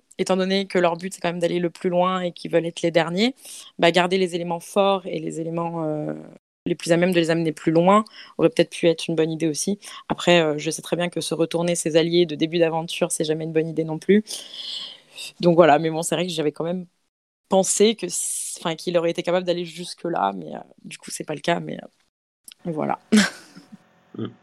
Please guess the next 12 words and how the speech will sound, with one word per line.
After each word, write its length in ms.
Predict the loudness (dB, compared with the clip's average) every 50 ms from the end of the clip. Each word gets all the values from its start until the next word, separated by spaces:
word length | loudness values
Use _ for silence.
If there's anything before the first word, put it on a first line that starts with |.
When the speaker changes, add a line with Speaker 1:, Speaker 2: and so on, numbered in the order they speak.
| _ _ _ _ _ _ _ _ -14 -12
Speaker 2:
Après, 300 | -12 -8 -4 -2 -2 -2
ça 140 | 0 0
aurait 80 | 0 0
été 120 | 0 -2
très 140 | -4 -2 0
risqué 340 | 0 0 -2 -2 -2 -2 -2
parce 220 | -2 -2 -6 -8
que, 120 | -8 -6 -4
euh, 300 | -2 -2 -2 -2 -2 -4
s'allier 400 | -6 -6 -4 -4 -2 0 2 0
avec 300 | 0 0 -2 -6 -6 -4
les, 400 | -2 0 2 2 2 0 -2